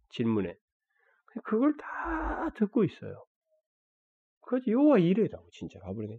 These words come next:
양이 준비되어 있는 거예요. 그 말 다 들은 거예요. 그 믿음의 행동을 하니까 거기서 차단시킨 겁니다. 살리기 위해서.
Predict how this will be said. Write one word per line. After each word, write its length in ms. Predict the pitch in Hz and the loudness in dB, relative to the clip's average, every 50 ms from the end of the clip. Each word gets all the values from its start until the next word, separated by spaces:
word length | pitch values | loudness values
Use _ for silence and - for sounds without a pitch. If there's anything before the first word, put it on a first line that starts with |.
| - - | -12 -10
양이 240 | 120 120 151 185 - | -8 -4 -4 -4 -4
준비되어 340 | - - 127 120 123 123 107 | -6 -6 -8 -8 -8 -10 -14
있는 40 | - | -16
거예요. 140 | _ _ _ _ _ _ _ _ _ _ _ _ _ _ _ _ _ _ _ _ | _ _ _ _ _ _ _ _ _ _ _ _ _ _ _ _ _ _ _ _
그 160 | - - 247 | -4 -2 0
말 260 | 233 196 175 208 233 | 2 4 4 2 2
다 240 | - - - - - | 0 -6 -10 -10 -4
들은 260 | - - 214 226 220 | 0 2 2 4 4
거예요. 340 | 190 117 80 76 78 - 120 _ _ _ _ _ _ _ _ _ _ _ _ _ _ _ _ _ _ _ _ _ _ _ _ _ | 2 0 -2 -4 -10 -12 -14 _ _ _ _ _ _ _ _ _ _ _ _ _ _ _ _ _ _ _ _ _ _ _ _ _
그 80 | - 214 | 2 4
믿음의 380 | 190 190 240 233 285 269 254 240 | 6 8 8 10 10 10 10 10
행동을 320 | 247 269 247 254 240 220 | 10 10 10 10 10 8
하니까 240 | 226 233 240 240 226 | 8 8 6 4 4
거기서 280 | - 196 190 202 202 196 190 - - - - _ _ _ _ _ - - | 6 6 6 6 6 2 0 -2 -16 -20 -20 _ _ _ _ _ -14 -10
차단시킨 580 | - - - - 247 226 - - - - - 104 | -8 -4 2 4 6 6 4 4 -2 -4 -4 -4
겁니다. 300 | - - 87 80 - _ - - _ - - | -4 -4 -8 -8 -12 _ -20 -20 _ -8 -2
살리기 380 | 160 175 175 151 107 - 147 - | 0 2 2 2 2 0 -6 -8
위해서. 220 | 78 76 80 - | -8 -10 -12 -12